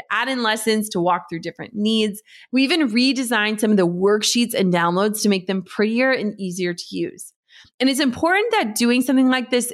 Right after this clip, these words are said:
is a part of your launch because far too often people get so wrapped up in selling the thing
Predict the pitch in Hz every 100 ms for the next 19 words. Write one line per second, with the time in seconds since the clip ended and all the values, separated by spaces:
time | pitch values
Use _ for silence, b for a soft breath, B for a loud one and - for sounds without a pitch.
0 | - 233 262 294 277 - 226 226 214 190
1 | 170 190 208 233 233 - 269 381 - 196
2 | 185 214 214 214 214 220 214 - 240 254
3 | 240 247 220 214 196 - - 180 220 247
4 | 220 185 220 226 - 196 226 320